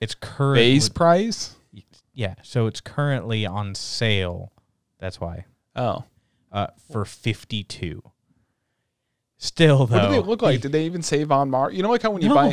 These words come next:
Speaker 1: No, it's like
Speaker 2: You know when you buy Gucci shit, they usually have the G G
Speaker 1: Would
Speaker 2: on
Speaker 1: you
Speaker 2: there?
Speaker 1: be able to tell that that is a
Speaker 2: Those look
Speaker 1: eighty dollar pair of
Speaker 2: Those
Speaker 1: pants?
Speaker 2: look like twenty dollar pair of jeans.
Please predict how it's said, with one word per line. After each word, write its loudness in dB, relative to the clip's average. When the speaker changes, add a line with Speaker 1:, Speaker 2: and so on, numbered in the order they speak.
Speaker 1:
No, -6
it's -6
like -6
Speaker 2:
You -2
know 0
when -2
you -4
buy 2
Gucci -6
shit, -4
they -10
usually -10
have -4
the -8
G -6
G -6
Speaker 1:
Would 2
Speaker 2:
on 2
Speaker 1:
you 4
Speaker 2:
there? 0
Speaker 1:
be 2
able 4
to 4
tell 6
that 4
that 8
is 2
a 4
Speaker 2:
Those 10
look 6
Speaker 1:
eighty 2
dollar 8
pair 4
of 2
Speaker 2:
Those 6
Speaker 1:
pants? 4
Speaker 2:
look 2
like 0
twenty -2
dollar 4
pair 2
of 0
jeans. -10